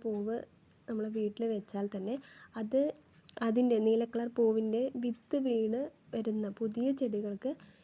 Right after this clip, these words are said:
ഇങ്ങനെ പുതിയ കളറുകളായിരിക്കും. പിങ്കും വൈറ്റും ചേർന്നത്, ഏഹ്, അതുപോലെ തന്നെ, ഏഹ്, വൈറ്റും യെല്ലോയും ചേർന്നത്,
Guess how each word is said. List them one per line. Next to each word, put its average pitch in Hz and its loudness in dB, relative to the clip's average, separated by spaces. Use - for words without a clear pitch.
ഇങ്ങനെ 240 2
പുതിയ 233 0
കളറുകളായിരിക്കും. 202 -4
പിങ്കും 208 4
വൈറ്റും 202 0
ചേർന്നത്, 196 -4
ഏഹ്, 220 -4
അതുപോലെ 208 -4
തന്നെ, 202 -2
ഏഹ്, 214 2
വൈറ്റും 202 4
യെല്ലോയും 208 4
ചേർന്നത്, 196 -2